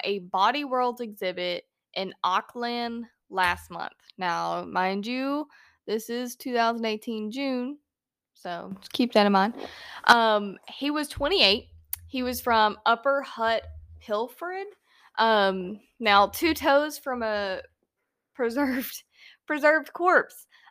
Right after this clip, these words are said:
Um, it is not clear how he attempted to get away with it. Um, he just decided, "You know what? Those look like cool toes. I'm just gonna steal them." That's just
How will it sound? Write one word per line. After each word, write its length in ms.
Um, 280
it 100
is 100
not 220
clear 400
how 260
he 160
attempted 500
to 100
get 120
away 240
with 180
it. 200
Um, 480
he 400
just 260
decided, 540
"You 80
know 140
what? 300
Those 220
look 140
like 200
cool 200
toes. 380
I'm 140
just 160
gonna 160
steal 240
them." 220
That's 380
just 280